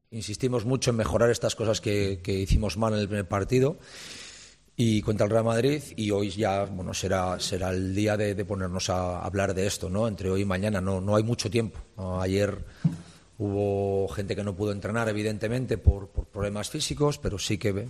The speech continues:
bueno, el mejor entrenamiento fue vernos en vídeo y analizar los, los ciertos detalles, y es hoy cuando vamos a prepararnos, ¿no? Pero yo creo que es más una cuestión, más que una cuestión de baloncesto, es una cuestión de, de, de hábitos, de,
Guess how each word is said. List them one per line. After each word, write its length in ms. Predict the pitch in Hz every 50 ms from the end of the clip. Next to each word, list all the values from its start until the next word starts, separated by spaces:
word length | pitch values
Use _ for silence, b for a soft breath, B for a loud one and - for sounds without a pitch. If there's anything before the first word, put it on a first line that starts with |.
| 113 - -
bueno, 240 | 110 110 107 110
el 100 | 113 107
mejor 280 | 104 98 92 - 101 98
entrenamiento 400 | 101 - 101 98 104 98 98 95
fue 160 | - - 101
vernos 320 | 95 104 104 107 98 - 104
en 100 | 95 101
vídeo 440 | 123 151 147 123 127 127 120 113
y 60 | 110 107
analizar 460 | 98 98 98 98 92 - - 107 107
los, 400 | 104 104 98 - - - - - -
los 280 | 107 104 101 - - _ _
ciertos 280 | _ 117 101 104 107 92
detalles, 560 | 104 92 131 135 139 147 160 170 - - B B B B B B B B B B B B -
y 140 | 104 101
es 120 | 98 92 - 101
hoy 80 | 113
cuando 220 | 107 123 113 110 104
vamos 280 | 98 92 92 90 -
a 240 | 92 87 92 90 87
prepararnos, 640 | - 101 87 87 80 90 87 80 80 71 - -
¿no? 100 | 110 120
Pero 140 | 117 135 135
yo 80 | 110 120
creo 100 | 131 131
que 60 | 131
es 100 | 131 -
más 160 | 127 123 101
una 140 | 117 113 110
cuestión, 640 | 92 110 104 - - 123 113 110 107 110 110 104 107
más 200 | 135 113 110 -
que 100 | - 139
una 100 | 131 123
cuestión 320 | 107 110 - - 120 113 110
de 60 | 104
baloncesto, 480 | 95 104 98 98 95 - 117 - -
es 80 | 120 -
una 140 | 113 104 95
cuestión 420 | 101 101 - - - 104 104 104
de, 340 | 98 101 101 104 104 104 B B B B B B B B B B B B B _
de, 760 | 101 98 92 101 98 98 98 98 98 98 98 98 95 95 92
de 160 | 87 98 95 110
hábitos, 640 | 123 120 131 120 - - 131 131 131 135 127 98
de, 560 | 90 101 98 95 95 95 95 95 98 98 98